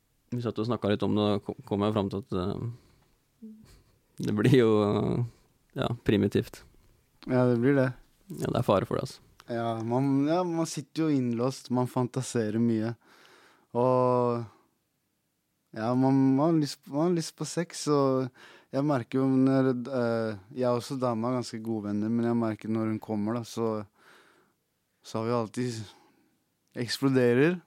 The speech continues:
Speaker 2: og så blir vi sånn trøtte og bare ligger og chiller'n resten av besøket.
Speaker 1: Mm.
Speaker 2: Og så i,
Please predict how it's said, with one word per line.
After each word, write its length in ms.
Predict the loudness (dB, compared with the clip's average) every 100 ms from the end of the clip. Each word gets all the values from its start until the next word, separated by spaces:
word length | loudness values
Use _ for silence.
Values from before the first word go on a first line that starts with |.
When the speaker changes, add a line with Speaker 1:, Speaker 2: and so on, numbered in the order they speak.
| _ _ _ _ _ _ _ _ -12
Speaker 2:
og 120 | -8
så 80 | -2
blir 160 | -2
vi 60 | -2
sånn 120 | -6
trøtte 380 | -8 -12 -12 -12 -8
og 320 | -8 -8 -12 -18 _ _
bare 140 | -14 -12
ligger 180 | -12
og 100 | -14
chiller'n 560 | -14 -14 -12 -14 -14 -16
resten 300 | -16 -16 -10
av 80 | -8
besøket. 600 | -8 -10 -14 -14 -14 -16 _ _ -6
Speaker 1:
Mm. 280 | 0 2 2 -4 -20 _ _ -8
Speaker 2:
Og 100 | -8
så 220 | -4 0 0 0
i, 100 | 0